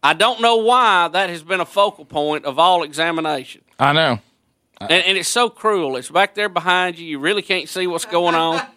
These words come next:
Speaker 2: I know.
Speaker 1: You know what I mean?
Speaker 2: It's terrible. Terrible.
Speaker 1: And, and the, the worst case I had ever seen of this was Rick, your brother,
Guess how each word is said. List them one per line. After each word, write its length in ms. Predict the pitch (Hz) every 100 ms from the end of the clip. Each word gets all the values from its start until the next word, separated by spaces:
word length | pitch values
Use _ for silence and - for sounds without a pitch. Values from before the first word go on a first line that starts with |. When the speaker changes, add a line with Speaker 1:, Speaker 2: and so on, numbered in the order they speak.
| _ _ -
Speaker 2:
I 100 | 160
know. 180 | 190 165
Speaker 1:
You 120 | 170
know 80 | 208
what 120 | 190
I 40 |
mean? 340 | 190 202 196 180 -
Speaker 2:
It's 200 | 160 -
terrible. 560 | - 180 226 165 87 - _ _ _ _ _ _ _ _ _ -
Terrible. 720 | - - 233 208 123 92 82 _
Speaker 1:
And, 180 | 156 180
and 320 | 175 196 185
the, 240 | 156 175 170
the 160 | 156 147
worst 460 | 147 214 269 - -
case 440 | 220 190 151 139
I 80 | 147
had 180 | 147 135
ever 260 | 156 175
seen 460 | 170 180 170 120 - _ _ _ -
of 160 | 117
this 460 | 117 113 98 - - _ _ _ _ _ _ _ _ _ _ _ _ _ _ _ _ _ _ _ _ -
was 220 | 127 123
Rick, 280 | 160 170 151
your 120 | 160
brother, 420 | 151 147 123 -